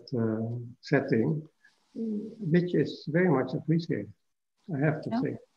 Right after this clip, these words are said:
Speaker 1: And it, it can really happen, and I think it happens often actually, that it's not, in the end, not the architect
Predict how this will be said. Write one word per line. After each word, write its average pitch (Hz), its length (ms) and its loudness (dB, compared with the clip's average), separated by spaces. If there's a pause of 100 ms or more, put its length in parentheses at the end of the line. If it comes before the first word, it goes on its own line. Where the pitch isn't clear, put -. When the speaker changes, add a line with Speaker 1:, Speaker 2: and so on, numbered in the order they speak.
(220)
Speaker 1:
And 160 340 6
it, - 200 0
it - 220 0
can 143 220 10
really 151 360 10
happen, 123 460 4 (920)
and 120 320 0
I 113 40 0
think 117 260 4
it 113 100 0
happens 117 340 0
often 143 600 -2
actually, 120 480 -4 (560)
that 123 180 -2 (200)
it's - 180 -2
not, 156 280 6 (160)
in 135 160 4
the 123 80 4
end, 120 180 4
not 117 180 0
the 120 80 0
architect 147 720 2